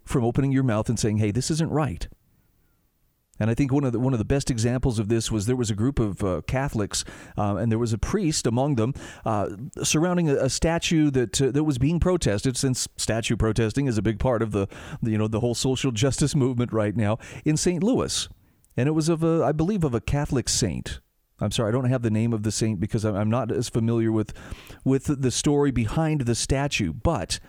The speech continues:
um, here are these people peacefully praying, and I mean peacefully praying. I'm not using this in the way that, uh, the Heritage Media <laughs> is using, you know, "Peaceful protesters today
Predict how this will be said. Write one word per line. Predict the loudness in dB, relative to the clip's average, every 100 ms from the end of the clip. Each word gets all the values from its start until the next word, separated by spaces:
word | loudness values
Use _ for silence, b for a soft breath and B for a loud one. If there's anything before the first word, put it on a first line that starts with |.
| B B B B B
um, | 0 0 0 -4 -12 -14 -4
here | 2 4
are |
these | 4 2
people | 0 0
peacefully | 0 0 0 0 0
praying, | 0 0 2 2
and |
I | 2
mean | 2 2
peacefully | 2 2 0 0 0 0
praying. | 0 0 2
I'm | 0
not | 2
using | 2 2 2
this | 2
in | 0
the | 2
way | 2
that, | 2 0 B B B -2
uh, | -2 0
the |
Heritage | 2 2 2 0 0
Media | 0 2 2 2 0 B B
<laughs> | -2 2
is | 2 2 2 4
using, | 2 2 2
you | 2
know, | 2
"Peaceful | 2 0 0 0
protesters | 2 2 0 0 -2 0
today | 0 2 2